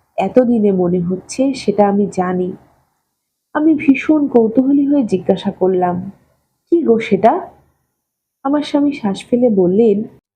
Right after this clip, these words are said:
"মানুষের মধ্যে সব সময়ই একটা ইচ্ছে বরাবর চাপা থেকে যায়,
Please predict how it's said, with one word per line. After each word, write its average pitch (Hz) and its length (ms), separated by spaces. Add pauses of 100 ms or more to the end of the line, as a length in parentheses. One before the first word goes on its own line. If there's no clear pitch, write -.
(140)
"মানুষের 294 400
মধ্যে 269 440
সব 233 360
সময়ই 220 500
একটা 202 300
ইচ্ছে 240 540 (400)
বরাবর 214 580
চাপা 180 340
থেকে 185 320
যায়, 185 360